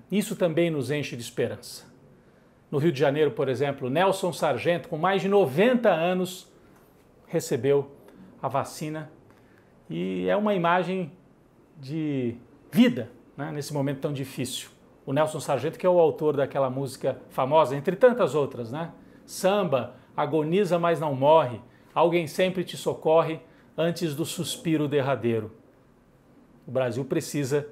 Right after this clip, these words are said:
ser socorrido, né, antes do seu suspiro derradeiro.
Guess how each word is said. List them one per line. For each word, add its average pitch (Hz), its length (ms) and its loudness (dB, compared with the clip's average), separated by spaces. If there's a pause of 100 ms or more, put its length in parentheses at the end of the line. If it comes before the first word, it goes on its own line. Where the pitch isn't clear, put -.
(300)
ser - 160 -6
socorrido, 147 720 0
né, 139 160 -6 (300)
antes 147 280 -4
do 135 120 -6
seu 139 220 -4
suspiro 139 440 -6
derradeiro. 120 600 0